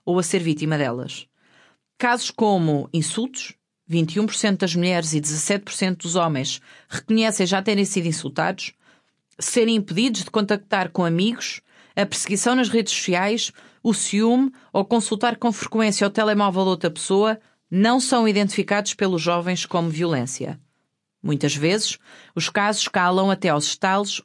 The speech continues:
ou à coação para atos sexuais. Dados alarmantes retirados num estudo divulgado recentemente dizem que vinte e sete por cento dos jovens portugueses não reconhece que o controle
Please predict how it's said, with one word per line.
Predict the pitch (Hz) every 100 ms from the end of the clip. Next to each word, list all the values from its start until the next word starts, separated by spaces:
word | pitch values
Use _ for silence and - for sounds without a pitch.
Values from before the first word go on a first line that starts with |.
| _
ou | 202 214 220 - - - -
à | 190
coação | - 202 - 185 175
para | 170 180 160
atos | 156
sexuais. | - 160 - 151 123 131 - _ _ _ _ _ _ _ _ _ _ -
Dados | 165 185 208 185
alarmantes | 208 202 165 160 160
retirados | - 180 175 170 165
num | 170
estudo | - 202 175
divulgado | 170 180 180 170 165
recentemente | - 170 160 160 170 190 202 - _ _ _ _ 202
dizem | 214 202 190
que | - - - _ _ _ _ _ _ _ -
vinte | 165 156
e |
sete | - 233 233
por | -
cento | 214 202
dos | 208
jovens | 196 190 -
portugueses | - 170 185 - - _ _ -
não | 185 214
reconhece | 180 208 202 190 -
que | 185
o |
controle | 170 160 165 180 190